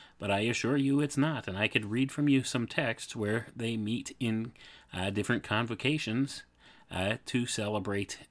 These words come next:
different, uh, rituals and, uh, different, uh, types of ceremonial dates and things like that from many of these different groups. Uh, but let's continue on and see here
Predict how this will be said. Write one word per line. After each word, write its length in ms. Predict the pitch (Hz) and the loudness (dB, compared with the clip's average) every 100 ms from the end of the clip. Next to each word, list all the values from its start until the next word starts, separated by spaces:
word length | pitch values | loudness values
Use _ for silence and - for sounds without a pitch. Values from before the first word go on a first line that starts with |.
| 123 | -4
different, 460 | 101 - 98 90 - - _ | -2 0 -2 -2 -12 -20 _
uh, 240 | 101 95 98 - | -6 -6 -6 -2
rituals 640 | 110 120 127 98 92 - - - - - | -2 0 0 0 -2 -6 -10 -12 -8 -2
and, 380 | 90 90 87 | 0 0 0
uh, 200 | 95 87 | -2 -2
different, 540 | 87 95 - 98 92 - | -2 -4 -2 -4 -4 -6
uh, 240 | 90 90 - - - - - - | -4 -4 -6 -14 -20 -20 -20 -6
types 300 | 110 101 104 | -4 -4 -4
of 260 | 95 92 - | -6 -6 -6
ceremonial 600 | 107 98 95 98 92 87 | 0 0 2 0 0 -2
dates 320 | 95 98 - | -2 -2 -2
and 140 | 92 | -4
things 220 | 95 90 | -2 -4
like 180 | 87 87 | -4 -6
that 240 | 92 85 - - - - | -8 -10 -14 -20 -20 -14
from 220 | - 90 | -4 -2
many 220 | 87 95 | 0 0
of 80 | 85 | -2
these 180 | 92 87 | -2 -4
different 320 | 95 - 95 | -6 -6 -6
groups. 400 | - 107 - - - - - - - | -2 -2 -4 -10 -14 -20 -20 -20 -14
Uh, 220 | 87 82 80 | -8 -8 -6
but 240 | - 90 - - - - - | -6 -6 -8 -20 -20 -20 -10
let's 200 | 175 196 | -8 -4
continue 560 | - 208 - 156 156 - | -4 0 4 6 6 4
on 380 | 101 95 101 - - | -2 -2 -2 -6 -10
and 160 | - 123 | -2 -2
see 300 | - 170 113 | 2 4 4
here 340 | 95 98 101 | 2 -6 -6